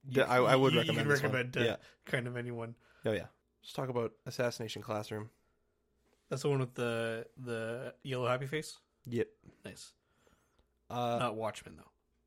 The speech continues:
Speaker 1: No, not Watchmen. Not, not the button. He's an alien.
Speaker 2: That's a person?
Speaker 1: Yeah.
Speaker 2: Oh. <laughs>
Speaker 1: Look.
Speaker 2: Oh.
Speaker 1: <laughs> Yeah.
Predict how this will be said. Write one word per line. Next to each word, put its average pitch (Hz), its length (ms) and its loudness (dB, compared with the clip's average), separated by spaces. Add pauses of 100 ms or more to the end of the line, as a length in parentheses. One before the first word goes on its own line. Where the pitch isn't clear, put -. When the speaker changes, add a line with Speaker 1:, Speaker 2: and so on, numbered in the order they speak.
(280)
Speaker 1:
No, 131 280 2 (100)
not 101 160 -6
Watchmen. 117 300 -8
Not, 120 160 -6
not 135 240 4
the 139 80 2
button. 110 340 0 (1200)
He's 110 140 -8
an 107 160 -8
alien. 104 400 -4 (800)
Speaker 2:
That's 170 180 2
a 147 120 0 (480)
person? 220 460 0 (340)
Speaker 1:
Yeah. 110 180 -4 (300)
Speaker 2:
Oh. 180 320 4 (400)
<laughs> - 400 0
Speaker 1:
Look. 151 160 6 (1900)
Speaker 2:
Oh. 139 960 6 (260)
Speaker 1:
<laughs> - 300 -10
Yeah. 117 220 6